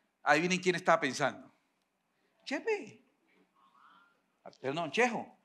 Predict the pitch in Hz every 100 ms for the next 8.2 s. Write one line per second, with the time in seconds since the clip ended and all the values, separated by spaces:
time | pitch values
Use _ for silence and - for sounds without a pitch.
0 | _ 147 233 294 233 240 277 269 285 277
1 | 302 370 320 175 - - - _ _ _
2 | _ _ _ _ _ - 202 302 247 214
3 | 269 302 285 277 262 165 185 147 131 147
4 | 180 190 180 165 - 202 208 139 _ _
5 | _ _ _ _ - 123 117 110 151 214
6 | 214 220 139 127 110 110 113 156 170 151
7 | 113 143 110 101 170 214 196 143 175 208
8 | 202 302